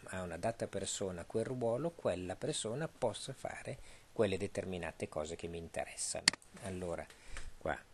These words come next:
vado a aggiungere il ruolo docenti con la sua etichetta docenti e gli do delle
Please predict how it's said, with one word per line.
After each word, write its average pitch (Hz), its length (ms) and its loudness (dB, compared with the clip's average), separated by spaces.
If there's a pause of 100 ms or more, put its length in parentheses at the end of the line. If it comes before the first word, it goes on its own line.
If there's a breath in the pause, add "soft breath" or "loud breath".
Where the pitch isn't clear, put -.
(280)
vado 78 420 -4 (340)
a 80 140 -10 (340)
aggiungere 95 640 -2
il 92 60 -2
ruolo 87 220 -2
docenti 160 880 0 (640)
con 82 260 2
la 85 100 0
sua 85 240 0
etichetta - 760 -2 (240)
docenti 135 840 2 (3250 loud breath)
e 143 120 8
gli 185 140 8
do 98 240 6
delle 95 640 2